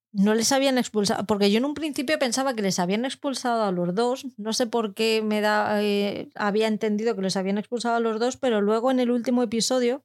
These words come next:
en la conversación que tiene, va a hablar Rachel con él después de ese beso consentido o no consentido de Ian, le dice, le dice él a ella que, o sea, da a entender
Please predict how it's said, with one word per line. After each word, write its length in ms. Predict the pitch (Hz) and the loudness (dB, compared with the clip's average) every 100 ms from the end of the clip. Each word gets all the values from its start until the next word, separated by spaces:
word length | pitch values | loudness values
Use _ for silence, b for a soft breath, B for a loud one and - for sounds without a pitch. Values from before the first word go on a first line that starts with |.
| - | -2
en 100 | 190 | -2
la 100 | 185 | 2
conversación 560 | 185 185 196 185 220 | 2 2 0 -2 -2
que 140 | 226 233 | -2 -2
tiene, 1000 | 240 233 226 226 226 220 220 220 214 - _ _ _ 214 | 0 0 0 0 -2 -2 -2 -2 -4 -8 _ _ _ -2
va 80 | 220 | 2
a 20 | |
hablar 260 | 226 220 220 | 2 2 2
Rachel 560 | 226 - 226 214 202 | 0 0 0 0 0
con 180 | 220 214 | 0 2
él 300 | 233 208 180 _ _ - | 2 0 -4 _ _ 0
después 560 | 190 175 - 196 196 | 0 0 0 2 2
de 960 | 202 208 202 202 196 196 196 196 185 - | 2 2 2 2 2 0 0 0 -2 0
ese 260 | 202 - 202 | 0 2 2
beso 920 | 208 - 202 196 190 190 185 185 - _ _ _ _ _ - | 0 2 0 2 0 0 -2 -4 -8 _ _ _ _ _ -2
consentido 520 | 196 208 214 220 220 | 0 2 0 0 0
o 40 | |
no 120 | 214 | 0
consentido 580 | 208 196 196 190 220 208 | 0 2 2 0 0 0
de 280 | 202 202 214 | 0 0 0
Ian, 300 | 226 226 285 _ _ _ _ _ _ _ _ _ - | 0 -2 -4 _ _ _ _ _ _ _ _ _ -2
le 240 | 226 220 | 2 4
dice, 1300 | 214 226 - 233 226 214 208 214 - - - 202 233 _ | 2 0 2 2 4 4 4 2 0 -4 -8 -10 -10 _
le 180 | 208 202 | 2 2
dice 380 | 220 - 247 - | 2 0 -4 0
él 160 | 226 226 | 2 2
a 140 | 208 | 2
ella 400 | 220 202 202 262 _ _ _ _ _ _ _ | 2 2 -2 -6 _ _ _ _ _ _ _
que, 580 | 196 190 185 190 208 190 | -4 0 0 -2 -4 -4
o 60 | 185 | -2
sea, 160 | 214 | 2
da 80 | 196 | 2
a 40 | 214 | 2
entender 560 | 220 233 220 233 262 | 2 0 2 0 -2